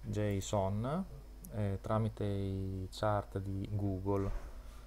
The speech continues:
Infatti il file, eh, che fa questa grafica è questo qui, e quindi recupera, eh, i dati di temperatura,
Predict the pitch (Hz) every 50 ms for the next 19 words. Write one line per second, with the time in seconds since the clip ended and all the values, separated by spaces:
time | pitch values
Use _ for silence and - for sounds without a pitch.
0 | - - - 110 101 - - 107 104 - - 101 92 - 110 113 110 - - -
1 | 110 104 101 101 101 110 117 123 131 139 139 143 143 147 - - - - - -
2 | - 110 104 101 98 95 95 95 95 95 92 92 92 92 90 90 92 92 - -
3 | - - - - - - - 107 107 104 - - - - 107 104 - - - 107
4 | 104 - - 101 98 101 104 107 101 - - - - - 101 - - - - -
5 | - - - - - - - - - - - - - - - - - - - -
6 | - - - - - - - 107 107 - 107 98 - - 98 - - - 92 92
7 | 98 120 143 160 165 165 - - - - - - - - - - - - - -
8 | - - - - - - - - - - - - - - - - - - - -
9 | - - - - - - - - - - - - - - - 117 110 - 120 113
10 | 107 101 104 113 120 - - 139 123 113 - - 110 107 104 101 98 98 - -
11 | - - - 113 107 104 101 98 98 101 101 101 107 110 104 110 104 - 107 104
12 | - 110 104 104 - - 117 117 110 107 101 104 101 98 95 95